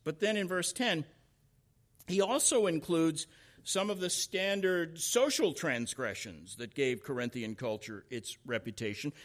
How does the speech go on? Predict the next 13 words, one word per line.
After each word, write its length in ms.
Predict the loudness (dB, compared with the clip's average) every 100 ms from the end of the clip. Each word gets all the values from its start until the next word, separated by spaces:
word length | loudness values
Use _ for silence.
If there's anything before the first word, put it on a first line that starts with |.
| -18
Thievery, 560 | -4 0 0 -2 -6 -8
greed, 480 | -8 -4 -4 -4 -4
drunkenness, 720 | -2 0 0 -2 -4 -6 -8
and 240 | -6 -4
swindling 640 | -4 2 2 2 0 -2 -4
are 140 | -6
self-explanatory. 1300 | -2 -2 -2 -4 -8 -4 0 2 2 0 -4 -4 -6 -10 -18 -20 -4
The 120 | 2 2
expression 640 | 2 2 4 4 0 -2
revilers 1120 | 2 2 4 2 4 4 4 2 -4 -8 -8 -4
refers 480 | -4 -2 0 0 -2
to 100 | -4
people 580 | -4 -4 2 2 2